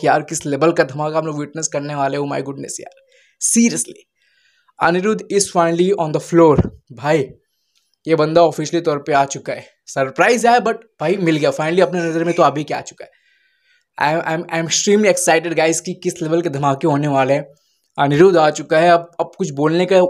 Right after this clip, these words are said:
मौका ही नहीं अपने पास कि आप क्या रीज़न दोगे। कई लोग बोलते हैं ना कि आप विशाल मिश्रा को ले ठीक है, लेकिन और बड़े बंदे को ले सकते थे। देखो विशाल मिश्रा अपने लेवल पे बेस्ट है। अब विशाल मिश्रा अभी के हिसाब से ट्रेंडिंग है, लेकिन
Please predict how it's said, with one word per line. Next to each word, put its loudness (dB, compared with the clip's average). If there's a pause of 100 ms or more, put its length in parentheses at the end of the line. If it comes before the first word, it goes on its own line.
(140)
मौका 4
ही 4
नहीं 0
अपने -2
पास 0
कि -2
आप -2
क्या 4
रीज़न 0
दोगे। -4
कई 2
लोग 0
बोलते -2
हैं -2
ना -4
कि -2
आप 0
विशाल -2
मिश्रा -4
को -8
ले -2
ठीक -2
है, 4
लेकिन -2
और 2
बड़े 0
बंदे -4
को -2
ले -2
सकते -8
थे। -8 (480)
देखो 0
विशाल 2
मिश्रा -2
अपने -2
लेवल -2
पे -2
बेस्ट 0
है। 4
अब 2
विशाल -2
मिश्रा -2
अभी 0
के 0
हिसाब 2
से -4
ट्रेंडिंग -4
है, 0
लेकिन 2